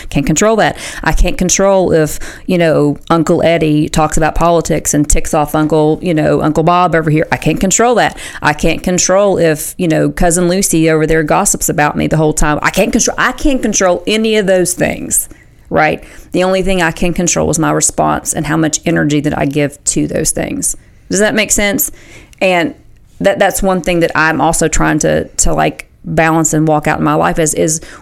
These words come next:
what can I control and what, what can't I? Like, I was talking to a lady who, um, her, at her job, she has, you know, a lot of people that, that, a-, as I said, just kind of,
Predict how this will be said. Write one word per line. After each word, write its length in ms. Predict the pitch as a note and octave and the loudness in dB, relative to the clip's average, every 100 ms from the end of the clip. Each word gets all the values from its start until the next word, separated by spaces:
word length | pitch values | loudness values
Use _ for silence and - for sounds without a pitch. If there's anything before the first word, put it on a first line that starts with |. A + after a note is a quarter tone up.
| - | -8
what 420 | E3 E3+ A3 - | 0 0 0 -2
can 160 | - F3+ | -2 0
I 140 | E3 | 0
control 640 | - F3+ - E3+ D#3+ D3+ | 0 0 0 0 2 2
and 180 | D3+ D3 | 2 2
what, 220 | D3 - - | 0 -2 -2
what 260 | D#3+ - | -2 0
can't 360 | - D#3 C3+ - | 2 2 0 -2
I? 260 | - - - - - - - | -4 -6 -10 -18 -20 -14 -2
Like, 340 | E3 D3+ - - | 0 0 -4 -12
I 120 | - D#3+ | -4 -2
was 180 | D#3+ | -2
talking 300 | - D3+ - | -2 -2 -2
to 160 | D#3 E3 | 0 0
a 20 | |
lady 400 | D#3+ E3 E3 D#3 - - - - - - - - - - | 2 2 0 -2 -10 -20 -20 -20 -20 -20 -20 -20 -4 2
who, 320 | F#3 F3 E3+ | 4 4 4
um, 480 | - D#3 D3 C#3 - - - - - - - - - - | 2 2 0 -2 -4 -14 -20 -20 -20 -20 -20 -20 -18 -6
her, 200 | G3 - - | -6 -2 0
at 140 | G3 | 2
her 120 | F3 | 2
job, 360 | E3+ F3+ F3+ F3 | 2 2 2 0
she 160 | - E3+ | 0 2
has, 280 | D#3+ D3+ - | 2 0 -2
you 220 | F3 E3 | -2 -2
know, 60 | D#3 | 0
a 80 | E3+ | 0
lot 160 | E3 D#3+ | 2 0
of 100 | - | 0
people 260 | E3+ E3 | -2 0
that, 220 | D#3+ D#3 E3 | 0 0 -2
that, 160 | - - | -4 -4
a-, 220 | - - - | -4 0 0
as 100 | D#3+ | 0
I 40 | |
said, 200 | D3 D#3+ | 0 0
just 180 | D3+ - | -2 -2
kind 160 | - | -2
of, 120 | D#3 | -2